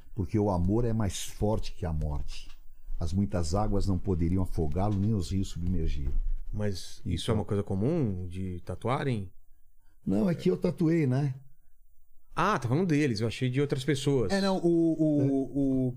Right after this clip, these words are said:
Speaker 3: o Evandro perguntou aqui de, de outras pessoas, pessoas da igreja mesmo,
Speaker 2: É, pessoas
Speaker 3: que
Speaker 2: da
Speaker 3: tão,
Speaker 2: igreja.
Speaker 3: que têm tatuado no braço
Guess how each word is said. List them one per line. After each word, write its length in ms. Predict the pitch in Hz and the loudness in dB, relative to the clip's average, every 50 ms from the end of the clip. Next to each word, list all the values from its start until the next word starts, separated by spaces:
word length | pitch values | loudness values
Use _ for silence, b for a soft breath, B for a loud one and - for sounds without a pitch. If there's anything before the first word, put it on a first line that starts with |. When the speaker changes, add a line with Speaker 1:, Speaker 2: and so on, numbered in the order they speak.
| - 147 | -4 -4
Speaker 3:
o 40 | |
Evandro 260 | 135 127 156 175 170 - | -2 0 0 0 0 0
perguntou 260 | 185 160 156 151 170 | 0 0 0 0 0
aqui 160 | 160 - 180 | -2 -2 -2
de, 140 | 165 160 160 | -4 -4 -6
de 200 | 156 147 131 151 | -6 -2 0 0
outras 240 | 190 190 202 190 - | 0 2 0 -2 0
pessoas, 300 | - - - - 151 - | 0 -2 0 0 -2 0
pessoas 280 | - 160 - 190 175 | 0 0 0 2 2
da 100 | 185 208 | 2 2
igreja 400 | 175 143 143 151 170 165 156 143 | 2 4 4 4 4 2 2 2
mesmo, 180 | 131 139 143 123 | 2 2 2 2
Speaker 2:
É, 20 | |
pessoas 300 | - 120 117 139 139 120 | 2 2 2 2 2 2
Speaker 3:
que 60 | - | 4
Speaker 2:
da 40 | 151 | 4
Speaker 3:
tão, 80 | 151 156 | 4 4
Speaker 2:
igreja. 340 | - - 156 156 151 139 135 | 4 4 4 2 2 0 0
Speaker 3:
que 100 | - 147 | -2 -2
têm 160 | - 156 156 | 0 0 0
tatuado 500 | 156 170 156 - 151 139 131 131 139 135 131 | 0 0 -2 0 0 0 2 2 0 0 0
no 100 | 131 131 | 0 0
braço 600 | 127 127 127 127 131 123 - - 135 127 127 | 0 0 0 -2 -2 -2 -2 -2 -2 0 -2